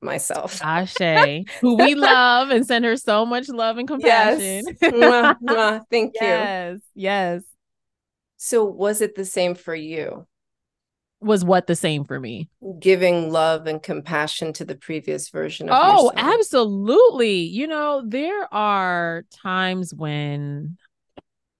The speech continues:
Speaker 2: I was operating from a place of fear and survival. And that's because little Lavon learned at a young age that you gotta be on guard. And,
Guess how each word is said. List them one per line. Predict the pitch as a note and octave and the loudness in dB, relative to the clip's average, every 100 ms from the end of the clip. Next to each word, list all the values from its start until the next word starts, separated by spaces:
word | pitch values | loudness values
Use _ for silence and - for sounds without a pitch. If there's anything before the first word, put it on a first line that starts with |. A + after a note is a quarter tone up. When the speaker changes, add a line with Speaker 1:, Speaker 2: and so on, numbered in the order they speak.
| _ | _
Speaker 2:
I | - E3+ F3 F3+ | -2 2 2 2
was | F3 D3+ D3+ D3 C#3+ - | 0 -2 -2 -2 -6 -8
operating | C#3+ D3 - D#3 D3+ D3 C#3+ D3 | -8 -8 -6 -6 -6 -6 -8 -8
from | C#3+ D#3 C#3+ C#3+ - | -8 -6 -6 -8 -8
a | C#3+ | -8
place | - - D3+ D3 D3 - - | -8 -8 -6 -6 -10 -14 -10
of | D3+ C3+ C3 C3+ C#3 D3 _ _ - | -6 -4 -6 -8 -12 -18 _ _ -10
fear | D3+ D3+ F3 A3+ D4 E4+ F4+ | -8 -4 -2 -2 -2 -6 -8
and | D3+ D3+ | -8 -8
survival. | D3 D#3+ C#3+ C3 B2+ C#3 F3 G#3+ C#4 _ _ _ - | -8 -10 -10 -10 -12 -8 -6 -4 -6 _ _ _ -6
And | E3+ | -2
that's | E3+ F#3+ - | 0 -2 -4
because | G3 - F#3 F3 E3+ E3+ - | -8 -4 -2 -2 -2 -6 -12
little | D#3+ F3 G#3 G3 | -6 -2 -2 -2
Lavon | D#3+ D#3 G#3 G#3+ E3 | -2 -2 -4 -2 -4
learned | D#3+ D#3+ D#3 | -4 -4 -4
at | D#3 | -6
a | D3+ | -6
young | D3 D#3+ D#3+ | -6 -6 -6
age | E3 G3 E3 | -6 -4 -4
that | C#3 - | -6 -4
you | G#3+ | -2
gotta | F3 D3 | 0 -2
be | C#3+ C#3+ | -2 -4
on | C#3+ D3+ | -6 -6
guard. | D3+ G#3 F#3+ G2+ - | -6 -6 -6 -10 -12
And, | - D#3 D3 D3 D3+ | -8 -6 -4 -6 -8